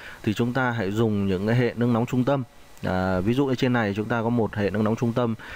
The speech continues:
thì nó sẽ cấp được vào hết tất cả các vòi nước ở trong nhà. Và cái ưu nhược điểm của nâng nóng trung tâm đấy là gì ạ? Đấy chính là chúng ta không phải đợi. Hai nữa là nó không bị nhiễm điện, không bị giật, tức là cái hệ số an toàn nó rất là cao.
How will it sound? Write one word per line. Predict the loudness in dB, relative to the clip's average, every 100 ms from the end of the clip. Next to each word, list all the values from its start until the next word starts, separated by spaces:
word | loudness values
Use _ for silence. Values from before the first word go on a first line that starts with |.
| -8
thì | -2
nó | 0 0
sẽ | 0 -2
cấp | -2 -2
được | -2 0
vào | 0 2 2
hết | 2 0
tất | -2
cả | -2 -2
các |
vòi | 0 0
nước | 2 0 0
ở |
trong | 0 2
nhà. | 2 2 -4 -12 -18 -14
Và | -4 0 0 0 0
cái | 0
ưu | 2 4
nhược | 4
điểm | 2 2 2
của | 2
nâng | 4
nóng | 2 0
trung | 0
tâm | 0 2
đấy | 2
là | 2
gì | 2 2
ạ? | 2
Đấy | 0 0
chính | 2 2
là | 0
chúng | -2 -2
ta | -4
không | -2 -2
phải | 0
đợi. | 2 0 -2 -14 -18 -18 -6
Hai | -2 0
nữa | 0 0
là | 2 0 0
nó | 0 0
không | 0 -2 0
bị | 0 0 -4 -14 -16 -2
nhiễm | 2 2 4
điện, | 2 2 -2
không | 0
bị | 2 2
giật, | 0 -2 -12 -10 -6 -2
tức | -2
là | 0
cái | 0
hệ | 0 -2
số | 0 0
an | 0
toàn | 0 -2 -2
nó | -2
rất | 0
là | 0
cao. | 0 0